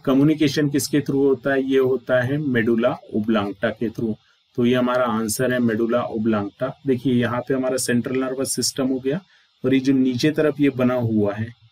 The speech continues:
ये मैंने यहाँ पे एरो भी बनाया है, ये वाला जो portion है ये हमारा मेडुला ओब्लांगटा और यही connect करता है हमारे जो पेरिफेरल nervous system है उसको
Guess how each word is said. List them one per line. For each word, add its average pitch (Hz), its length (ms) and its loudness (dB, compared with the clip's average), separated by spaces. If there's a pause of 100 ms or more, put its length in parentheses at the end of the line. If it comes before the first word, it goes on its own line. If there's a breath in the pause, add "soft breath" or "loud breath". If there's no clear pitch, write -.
(240)
ये 123 60 2
मैंने 123 300 0 (180)
यहाँ 117 280 -2
पे 120 80 2
एरो 117 220 0
भी 123 100 0
बनाया 113 320 -4
है, 196 100 -4 (480 soft breath)
ये 123 200 4
वाला 160 240 4
जो 160 140 0
portion 143 460 2
है 143 120 2
ये 131 240 0
हमारा 123 340 0
मेडुला 123 420 0 (180)
ओब्लांगटा 110 560 -2
और 127 180 0
यही 127 180 4
connect 131 380 -4
करता 127 400 -4
है 139 160 0
हमारे 120 400 -2
जो 117 120 0
पेरिफेरल 120 540 -2
nervous 117 420 -6
system 120 420 -4
है 135 100 -4
उसको 147 520 -2